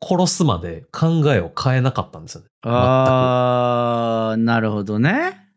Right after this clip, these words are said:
Speaker 1: 何かこう、法的な報いとか受けることなく、死ぬまでエドワードのことを悪やと思って、そう、死んでいったっていう。
Speaker 2: まあ、だって、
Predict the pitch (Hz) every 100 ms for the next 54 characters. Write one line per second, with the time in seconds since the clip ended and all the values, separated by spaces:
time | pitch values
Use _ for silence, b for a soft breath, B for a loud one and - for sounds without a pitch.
0 | - 147 208 127 - 98 90 90 92 _
1 | _ - - 185 185 190 185 175 151 160
2 | 135 95 - 87 85 82 - 113 156 151
3 | 165 208 202 160 170 - 214 95 - _
4 | _ - - 180 196 185 143 147 98 143
5 | 147 135 104 95 87 87 104 90 - 147
6 | 147 127 90 92 90 90 - - 92 80
7 | _ _ - 123 - 135 113 104 101 101
8 | - 87 _ 87 80 80 78 - _ -
9 | 143 151 143 139 139 135 117